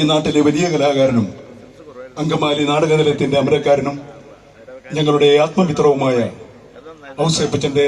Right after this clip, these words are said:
നല്ല ഓർമ്മകൾക്ക് മുന്നിൽ ഒരുപിടി കണ്ണീർ പുഷ്പങ്ങൾ അർപ്പിച്ചുകൊണ്ട്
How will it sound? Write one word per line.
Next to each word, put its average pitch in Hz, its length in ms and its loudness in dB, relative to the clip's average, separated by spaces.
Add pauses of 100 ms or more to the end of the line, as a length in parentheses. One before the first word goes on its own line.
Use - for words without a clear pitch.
(140)
നല്ല 160 200 0 (160)
ഓർമ്മകൾക്ക് 143 480 0
മുന്നിൽ 123 220 -2 (1120)
ഒരുപിടി 151 380 -2
കണ്ണീർ 170 340 2
പുഷ്പങ്ങൾ 143 400 -4
അർപ്പിച്ചുകൊണ്ട് 131 520 -2